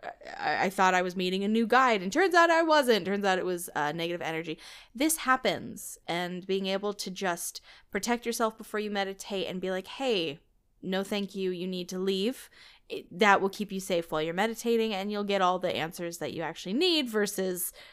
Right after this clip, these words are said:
some rando negative energy coming in and being like, "I'm a dick." You know, no one wants that. Um, definitely plug in, be protected, and you'll be just fine.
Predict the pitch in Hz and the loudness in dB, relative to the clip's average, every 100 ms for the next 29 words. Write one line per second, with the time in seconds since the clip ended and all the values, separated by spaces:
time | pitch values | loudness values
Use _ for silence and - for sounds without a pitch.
0 | - - 226 208 185 175 190 202 208 214 | -12 -2 0 2 -2 -2 0 2 4 4
1 | 214 190 190 190 196 190 190 185 180 190 | 6 6 6 4 2 0 0 0 2 0
2 | 202 190 180 185 175 170 165 165 160 156 | 0 -4 -4 -4 -2 -2 -2 -2 -2 -2
3 | 156 156 - - - 370 220 202 190 294 | -2 -2 -4 -8 2 2 4 0 0 4
4 | 311 117 - - 196 180 - 170 170 175 | 4 4 -4 -6 -4 -4 -4 -2 -2 -4
5 | 156 - - - - - _ - - - | -6 -8 -10 -10 -12 -18 _ -20 -20 -20
6 | - 185 175 151 135 196 - _ _ - | 0 4 6 4 0 -12 -16 _ _ -16
7 | 185 190 196 233 233 233 233 233 254 _ | 2 2 2 0 0 0 0 -4 -8 _
8 | _ _ _ - 247 240 226 226 226 233 | _ _ _ 4 4 6 4 4 0 -4
9 | _ _ _ 190 196 208 196 165 - 170 | _ _ _ -4 -2 -4 -4 -4 -2 -2
10 | 160 165 170 _ _ _ _ _ - 185 | -2 -4 -10 _ _ _ _ _ -6 -4
11 | 180 165 170 165 - 202 196 190 - - | -4 -4 -6 -8 -2 2 2 -2 -6 -4
12 | 147 - - | -6 -6 -18